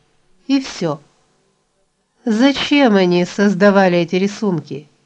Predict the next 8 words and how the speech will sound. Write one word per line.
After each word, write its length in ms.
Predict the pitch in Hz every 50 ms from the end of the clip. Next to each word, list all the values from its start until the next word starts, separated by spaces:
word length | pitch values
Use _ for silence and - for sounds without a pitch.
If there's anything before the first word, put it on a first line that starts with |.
| _ _ _ _ _ _ _ _ _ _ _ _ _ _ _ _ _ _ _ _ _ _ _ _ _ _ _ _ _ _ -
Если 420 | 214 214 269 302 294 - - 285
это 220 | 285 277 269 277 254
был 260 | 214 240 254 262 262
творческий 720 | - - 202 202 208 208 208 208 - 214 202 - - 185
процесс, 760 | 180 - 156 156 147 - - - 165 156 160 160 160 - - -
приносящий 800 | - 175 170 175 175 180 - - 208 214 214 214 - - 202
эстетическое 720 | 202 202 - 214 202 208 269 269 262 - 214 208 - - 175
наслаждение, 1000 | 160 160 156 - 160 156 160 147 139 - 160 151 147 147 151 160 175 185 196